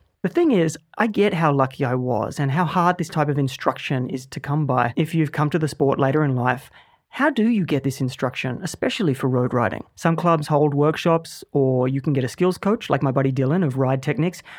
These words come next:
when no shit, he actually coaches professional road cyclists on their bike handling skills. But I've spent a lot of time thinking about this. How can skill learning and performance be facilitated and optimized? This is more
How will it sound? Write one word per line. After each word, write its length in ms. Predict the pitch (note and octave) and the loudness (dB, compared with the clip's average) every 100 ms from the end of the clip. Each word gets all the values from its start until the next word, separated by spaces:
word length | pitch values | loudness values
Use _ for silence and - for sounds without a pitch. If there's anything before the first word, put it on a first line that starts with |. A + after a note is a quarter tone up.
| - | -2
when 260 | D#3 D3+ D#3+ | 0 2 0
no 420 | D#3+ E3 F3 F3+ | 2 4 4 2
shit, 400 | - - D3 C3 | 0 -2 -4 -2
he 180 | - D#3+ | -6 -2
actually 380 | C#3+ - - D#3+ | -2 -2 -2 -2
coaches 380 | D#3+ C#3+ C#3 B2+ | 0 0 -2 -4
professional 460 | C#3+ C3 C#3 D#3 | -4 -4 -2 -2
road 240 | C3 C3+ C#3+ | 0 0 0
cyclists 480 | C3+ B2+ C3+ B2+ - - | 0 -2 -4 -8 -14 0
on 240 | D#3+ E3+ | 2 4
their 160 | F3+ E3+ | 2 2
bike 400 | D3+ C#3+ B2 - - | 4 4 2 -6 -6
handling 440 | D3 B2+ C3 - | -2 0 -2 -4
skills. 560 | - C#3+ B2+ - - - _ _ _ | -6 -4 -4 -6 -14 -20 _ _ _
But 100 | G3+ | 0
I've 80 | D4 | 0
spent 180 | - D4+ | 2 2
a 60 | |
lot 100 | F3+ | 4
of 60 | D#3+ | 2
time 240 | E3 D3 | 0 0
thinking 320 | C3 C3+ C#3 B2 | 0 -2 -2 -2
about 260 | B2 B2 | -2 -4
this. 320 | C3 - - - - - - | -6 -8 -14 -20 -20 -20 -4
How 160 | D#3 | -2
can 300 | F3+ G3 F3 | 0 0 0
skill 360 | D#3+ - C#3 E3+ | -4 -2 0 2
learning 460 | E3 D3 D3 D3 | 2 2 2 0
and 160 | C3+ C3 | -2 -2
performance 580 | F3+ D#3+ D#3+ C3 B2 A#2+ | -4 0 0 2 0 -2
be 160 | C3+ | -4
facilitated 920 | C#3 F#3+ - G3 F#3 - D3 C#3 C3+ C#3+ | -2 -6 -2 0 0 0 0 0 -2 -4
and 160 | C#3 B2 | -6 -6
optimized? 720 | C3 C3 B2 A#2+ - D#3 - _ _ - | -6 -4 -4 -4 -8 -16 -20 _ _ -8
This 160 | D4+ - | -4 -2
is 200 | C4+ - - | -2 -4 -2
more 560 | D3 D#3 D#3+ C3+ B2 | 2 4 4 4 0